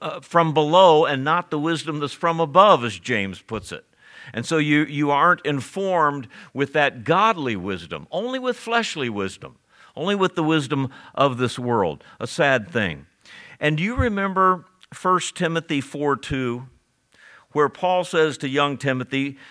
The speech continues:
that some people in the latter days, no doubt pointing ahead even to our day,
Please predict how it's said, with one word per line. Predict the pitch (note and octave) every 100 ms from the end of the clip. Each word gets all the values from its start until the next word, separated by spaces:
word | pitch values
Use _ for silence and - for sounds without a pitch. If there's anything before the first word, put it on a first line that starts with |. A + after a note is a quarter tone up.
| -
that | - C#3 C#3+
some | - F#3 A3 G#3+
people | F#3 D3 D#3 -
in | A3+ C4+
the | B3
latter | G3 G3+ G3 E3
days, | A#2+ D3 D#3+ G2 A#1 - - - _ _ _ _ _
no | C3 E3
doubt | E3+ E3+ -
pointing | E3+ F3 E3+
ahead | D3+ D#3+ D#3+
even | D#3+ D3 C3+
to | C3+
our | A2+ D#3 D#3+
day, | G#2+ E2 D2